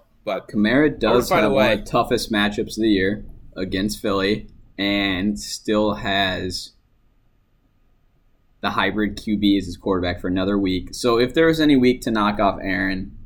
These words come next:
Speaker 2: with Kamara, I guess not at full power, we'll say, this could be it. Clyde,
Speaker 1: Uh,
Speaker 2: tough
Speaker 1: I'm
Speaker 2: matchup. Yeah.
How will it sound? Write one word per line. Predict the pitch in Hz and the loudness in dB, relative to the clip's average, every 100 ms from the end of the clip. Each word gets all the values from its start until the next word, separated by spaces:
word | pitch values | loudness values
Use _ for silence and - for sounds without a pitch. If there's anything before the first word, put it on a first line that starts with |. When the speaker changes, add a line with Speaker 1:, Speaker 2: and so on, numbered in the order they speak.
| - - _ _ _ _ _ _ _ - | -20 -20 _ _ _ _ _ _ _ -6
Speaker 2:
with | 113 110 104 - - - - _ _ _ | 0 2 0 -8 -20 -20 -20 _ _ _
Kamara, | - 110 104 104 101 92 90 - - - - | -2 0 2 2 2 0 -2 -6 -16 -20 -20
I | - | -16
guess | 98 - | -14 -10
not | 92 92 | -6 -6
at | - | -8
full | - 101 95 95 92 - | -6 -2 0 0 -2 -6
power, | 90 101 104 127 - - - - - | -6 -2 0 -2 -4 -14 -20 -18 -8
we'll | 113 | -6
say, | - 120 135 143 - - | -2 -2 -2 -6 -14 -16
this | - | -14
could | - 120 | 0 2
be | 113 | 4
it. | 101 - - - - _ _ _ _ _ _ _ _ _ _ _ _ _ _ _ _ _ _ _ _ _ _ _ _ _ _ _ - _ _ _ _ _ _ | 2 0 -8 -20 -20 _ _ _ _ _ _ _ _ _ _ _ _ _ _ _ _ _ _ _ _ _ _ _ _ _ _ _ -20 _ _ _ _ _ _
Clyde, | - 101 107 | -2 0 0
Speaker 1:
Uh, | 101 | 2
Speaker 2:
tough | - - | 0 2
Speaker 1:
I'm | |
Speaker 2:
matchup. | 110 113 151 165 | 0 2 2 2
Yeah. | 127 151 143 | 4 2 2